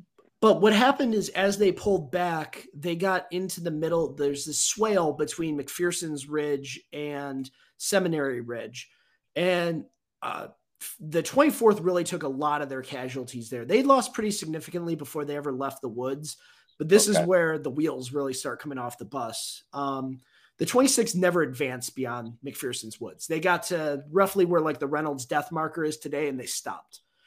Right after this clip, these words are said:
Speaker 1: which is a testament to how many guys they'd lost by that
Speaker 2: Oh,
Speaker 1: point.
Speaker 2: yeah.
Speaker 1: Uh, so they actually, the two regiments engaged in this long-range firefight for a while.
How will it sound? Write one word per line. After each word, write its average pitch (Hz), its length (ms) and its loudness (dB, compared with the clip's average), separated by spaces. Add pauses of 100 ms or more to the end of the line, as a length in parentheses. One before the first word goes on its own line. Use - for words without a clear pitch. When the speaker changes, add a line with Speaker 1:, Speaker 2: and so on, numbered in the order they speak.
(140)
Speaker 1:
which 190 220 4 (180)
is 208 140 2
a 185 40 -2
testament 262 480 6
to 175 60 0
how 185 200 4
many 165 180 0
guys 131 340 -2
they'd 123 160 -8
lost 117 320 -8
by 104 120 -10
that 101 180 -14
Speaker 2:
Oh, 107 140 12
Speaker 1:
point. 101 220 -8
Speaker 2:
yeah. 95 140 6 (1600)
Speaker 1:
Uh, 202 220 8
so 214 160 6
they 240 180 10
actually, 269 360 8
the 185 100 2
two 226 160 2
regiments 214 400 4
engaged 175 380 0
in - 20 -6
this 147 160 -6
long-range 151 640 -4
firefight 160 560 -4
for - 120 -10
a 117 40 -4
while. 110 420 -10